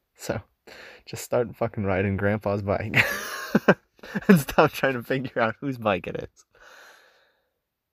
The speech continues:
You, parts of you will die. You almost certainly won't be the same person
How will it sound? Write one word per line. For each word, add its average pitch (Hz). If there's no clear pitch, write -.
You, 101
parts 117
of 92
you 90
will 95
die. 90
You 95
almost 98
certainly 87
won't 92
be 90
the 90
same 98
person 101